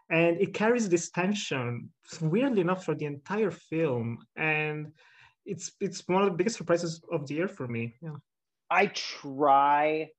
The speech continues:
Speaker 2: not to go into movies with, like, you know, art versus the artist thing,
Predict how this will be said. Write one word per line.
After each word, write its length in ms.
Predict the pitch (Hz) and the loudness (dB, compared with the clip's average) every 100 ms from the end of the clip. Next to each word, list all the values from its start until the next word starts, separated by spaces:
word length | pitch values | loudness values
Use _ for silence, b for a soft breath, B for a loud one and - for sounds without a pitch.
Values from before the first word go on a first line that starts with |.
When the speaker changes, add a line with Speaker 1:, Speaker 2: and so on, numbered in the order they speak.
| _ | _
Speaker 2:
not 220 | 143 135 | -8 -8
to 80 | - | 0
go 140 | 156 147 | 2 2
into 160 | 143 | 2
movies 320 | 139 139 135 | 0 0 -2
with, 120 | 131 123 | -2 0
like, 340 | 120 117 104 _ | 2 2 0 _
you 160 | 117 101 | -12 -10
know, 220 | 90 90 - _ _ _ _ _ _ _ | -8 -10 -12 _ _ _ _ _ _ _
art 280 | 120 120 - | 4 4 4
versus 420 | 120 123 110 120 104 | 2 2 2 -2 -2
the 180 | 104 101 | 0 2
artist 500 | 98 104 101 98 - | 4 4 2 -2 0
thing, 240 | 110 | 0